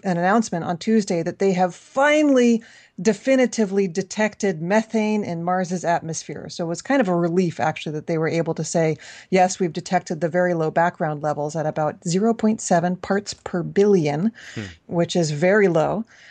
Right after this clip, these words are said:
Speaker 1: but detectable with a special enrichment method that they can use in their tunable laser spectrometer.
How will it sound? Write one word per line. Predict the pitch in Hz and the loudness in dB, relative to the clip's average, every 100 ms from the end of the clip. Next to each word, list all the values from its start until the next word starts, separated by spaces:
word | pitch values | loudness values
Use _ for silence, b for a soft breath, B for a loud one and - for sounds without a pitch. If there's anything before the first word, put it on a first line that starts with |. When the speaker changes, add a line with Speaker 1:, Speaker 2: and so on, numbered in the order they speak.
| - | 0
Speaker 1:
but | 208 196 | 0 0
detectable | 220 226 262 226 175 170 | -2 0 -2 -2 0 0
with | 185 | 0
a | 175 | -2
special | - 196 - 180 | -2 -2 0 -2
enrichment | 175 165 214 - 170 - | -2 -2 -4 -4 -4 -2
method | 160 160 180 | -2 0 -2
that | 180 160 | -4 -2
they | 160 | -4
can | 156 160 | -2 -2
use | 160 175 170 | 2 2 2
in | 156 | 0
their | 156 | -2
tunable | - 190 170 156 | 0 0 2 2
laser | 151 180 180 | 2 2 0
spectrometer. | 160 - 156 - 156 147 143 | -2 -4 -6 -4 -2 0 -2